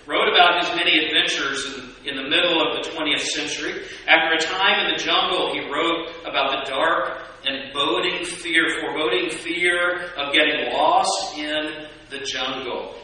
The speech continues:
And he says, quote, "Of all the possible deaths man can die in the jungle, the most dreaded is that which results from being lost." You see, lost in a jungle with no pathway out.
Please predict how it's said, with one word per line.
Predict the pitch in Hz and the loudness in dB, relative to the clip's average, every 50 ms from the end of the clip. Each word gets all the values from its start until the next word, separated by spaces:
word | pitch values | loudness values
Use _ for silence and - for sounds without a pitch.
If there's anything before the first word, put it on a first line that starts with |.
| - - - - - 127 | -18 -20 -20 -14 -10 -8
And | 127 - | -4 0
he | 185 180 | 0 2
says, | - - 180 175 175 170 170 - - 175 | 2 4 4 4 4 4 2 0 -2 -2
quote, | 180 180 180 175 170 160 | 2 4 4 4 4 4
"Of | 151 - - - | 2 0 -2 -2
all | 170 180 202 196 185 - - - | 0 2 2 2 2 2 2 2
the | - - | 0 0
possible | - 196 196 - - - 202 196 190 190 196 190 | 0 0 0 0 -2 -2 -4 -4 -4 -4 -4 -2
deaths | 190 175 175 175 - - - - - - - - - - - - - - - - - - - - - - - - - - | -2 0 0 0 0 -2 -4 -4 -4 -4 -6 -6 -8 -12 -14 -16 -18 -20 -20 -20 -20 -20 -20 -20 -20 -20 -20 -20 -20 -14
man | 120 120 139 151 175 190 - 214 - | -2 2 4 4 4 4 2 0 -4
can | - 160 156 143 | -4 -6 -4 0
die | 143 147 151 165 175 - - - | 0 2 4 4 4 2 2 0
in | - - | -2 -4
the | - - | -6 -6
jungle, | 127 117 113 107 - - - - - - - - - - - - | -6 -6 -8 -8 -10 -12 -14 -16 -18 -20 -20 -20 -20 -20 -16 -12
the | - - | -8 -4
most | - - 147 151 - 151 - - - 123 | -2 -2 0 0 0 -2 -2 -4 -6 -8
dreaded | 123 139 151 170 180 - - - - - - - - - - - - - - | -4 -2 0 2 2 2 2 0 -2 -4 -6 -10 -12 -14 -16 -20 -20 -18 -14
is | 120 120 - - | -12 -10 -8 -4
that | 131 131 139 156 - - 170 170 | -2 0 2 2 2 0 -2 -4
which | 160 - - 160 | -6 -6 -6 -6
results | 156 147 - - 131 120 120 120 120 - - - - | -6 -6 -6 -6 -6 -4 -4 -4 -4 -6 -6 -8 -8
from | - - 127 - - | -10 -10 -12 -12 -8
being | 123 120 117 110 110 110 104 | -6 -6 -6 -6 -8 -10 -10
lost." | 98 98 98 - 104 107 117 - - - - - - - - - - - - - - - - - - - - - - - - - - - - - - - - - - - - _ _ - - - - - - | -10 -10 -8 -6 -6 -6 -8 -10 -10 -10 -10 -12 -12 -14 -16 -16 -20 -20 -20 -20 -20 -20 -20 -20 -20 -20 -20 -20 -20 -20 -20 -20 -20 -20 -20 -20 -20 -20 -20 -20 -20 -20 -20 _ _ -20 -20 -20 -20 -20 -12
You | - | -8
see, | - - - - - 135 135 | -4 -2 0 0 0 0 0
lost | 135 123 - - - - - - - - - - - - - 143 | 2 4 4 4 4 4 4 4 2 0 -2 -6 -8 -10 -10 -6
in | 131 | -6
a | 127 123 120 | -6 -4 -4
jungle | - 135 139 147 160 160 160 160 156 151 | -4 -4 -2 0 0 -2 -2 -2 -2 -2
with | 135 120 - 123 131 | -4 -4 -6 -6 -6
no | 131 135 151 151 156 151 - | -6 -4 -4 -4 -4 -4 -6
pathway | - 151 151 143 143 139 - - 135 135 131 131 135 - - 117 | -4 -4 -4 -4 -4 -6 -8 -8 -6 -4 -2 -2 -2 -4 -6 -6
out. | 113 113 110 - - - - | -6 -6 -6 -6 -6 -8 -12